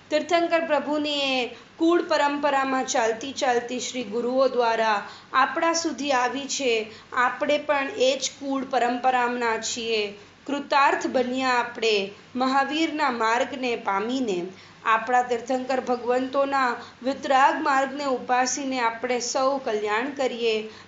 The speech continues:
ને આપણા તે ભગવંતોના સિદ્ધ દેશમાં જઈને સદાકાળ તેમની સાથે રહીએ. એવી મંગલ ભાવના સાથે આ ભાગવત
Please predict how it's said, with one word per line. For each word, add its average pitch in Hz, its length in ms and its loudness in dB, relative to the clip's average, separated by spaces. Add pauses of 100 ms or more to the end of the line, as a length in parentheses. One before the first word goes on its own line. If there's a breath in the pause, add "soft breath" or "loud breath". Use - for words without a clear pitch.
ને 240 140 -2
આપણા 240 560 2
તે 240 260 0
ભગવંતોના 247 840 0
સિદ્ધ 254 420 -4
દેશમાં 233 680 0 (320 loud breath)
જઈને 262 440 2
સદાકાળ 262 720 2
તેમની 247 380 -2
સાથે 226 420 -2
રહીએ. 190 440 -2 (320 loud breath)
એવી 254 280 2
મંગલ 247 500 2
ભાવના 240 420 2
સાથે 247 680 2 (200 loud breath)
આ 294 320 4
ભાગવત 269 420 2